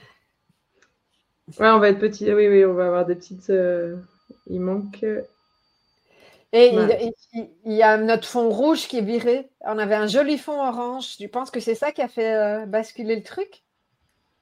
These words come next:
Speaker 2: Ah non, regarde, il veut plus mettre le... Ah, mais je sais pourquoi. Attends, regarde. Mais maintenant, on a des fleurs.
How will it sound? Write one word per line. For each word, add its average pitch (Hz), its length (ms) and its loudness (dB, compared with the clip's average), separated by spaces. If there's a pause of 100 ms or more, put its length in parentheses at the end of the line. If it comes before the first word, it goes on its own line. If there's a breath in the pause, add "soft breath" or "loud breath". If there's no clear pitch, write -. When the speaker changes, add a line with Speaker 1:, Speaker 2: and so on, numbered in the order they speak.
(400)
Speaker 2:
Ah 262 140 -16
non, 208 200 -12
regarde, 202 320 -12
il 196 100 -8
veut 170 80 -6
plus 339 160 -12
mettre 381 220 -8
le... 247 100 -6
Ah, 240 320 -8
mais 208 120 -6
je 190 100 -6
sais 190 180 -8
pourquoi. 202 400 -12 (140)
Attends, 180 100 -14
regarde. 180 280 -10 (1080)
Mais 196 120 -4
maintenant, 196 280 0
on 196 60 -2
a 190 60 0
des 180 120 0
fleurs. 175 380 -8